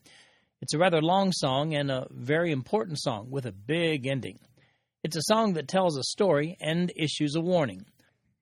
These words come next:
On this day, Moses seems to have introduced the writing technique that country music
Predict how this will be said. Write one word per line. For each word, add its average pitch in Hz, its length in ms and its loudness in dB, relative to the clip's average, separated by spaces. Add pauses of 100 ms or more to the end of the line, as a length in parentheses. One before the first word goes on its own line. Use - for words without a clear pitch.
(140)
On 165 220 2
this 160 240 2
day, 151 320 6
Moses 156 500 2
seems 175 340 0
to 147 120 -2
have 127 260 0
introduced 160 680 0
the 139 100 2
writing 175 420 2
technique 135 600 -4
that 127 260 -4
country 196 320 -2
music 185 360 -2